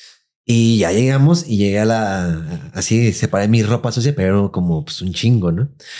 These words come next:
Y ya le dije, "Señora", así veo la hora, todavía faltaba media hora, ¿no? Le digo, "Señora, este, ¿me puede ayudar, por favor, a lavar la ropa?".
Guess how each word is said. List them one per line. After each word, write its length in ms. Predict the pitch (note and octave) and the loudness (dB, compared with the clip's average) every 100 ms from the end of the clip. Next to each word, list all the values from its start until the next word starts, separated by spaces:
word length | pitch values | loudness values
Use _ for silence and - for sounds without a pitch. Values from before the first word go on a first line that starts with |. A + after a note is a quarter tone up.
| - - - | -16 -8 -2
Y 60 | |
ya 80 | C#3+ | 2
le 60 | C#3+ | 2
dije, 180 | C3+ C#3 | 2 2
"Señora", 420 | D#3+ G#3 A3+ A3 - _ | 4 4 2 -4 -12 _
así 220 | - - G#2+ | -10 -4 0
veo 120 | A2+ | 2
la 160 | G#2+ | 2
hora, 160 | A2+ B2+ | 2 0
todavía 240 | B2 A2+ | 0 -2
faltaba 420 | D3 F3 A#2+ A2+ A#2 | -4 -4 -2 -2 -2
media 680 | A2 A2 B2 C3 A#2+ G2 | 0 2 2 2 2 2
hora, 260 | G2 A2 F2 | 0 -2 -2
¿no? 240 | D#2 A2 D3 - _ _ _ _ _ _ _ _ _ - | -4 -4 -6 -12 _ _ _ _ _ _ _ _ _ -8
Le 160 | A#2 | -2
digo, 120 | C3+ | 2
"Señora, 400 | D3 E3+ G3+ G#3+ | 4 4 4 4
este, 440 | F3+ D#3 - E3+ E3 | 2 0 0 2 2
¿me 100 | F3+ | 2
puede 200 | A3 A3 | 2 2
ayudar, 140 | G3 | 4
por 120 | F3 | 4
favor, 280 | D3 C#3 D3 A#2+ | 4 4 2 0
a 60 | |
lavar 260 | A#2 G#2+ A#2 | 0 2 0
la 100 | A2+ | 0
ropa?". 460 | G2+ G#2 D#3 G3 | 0 0 0 0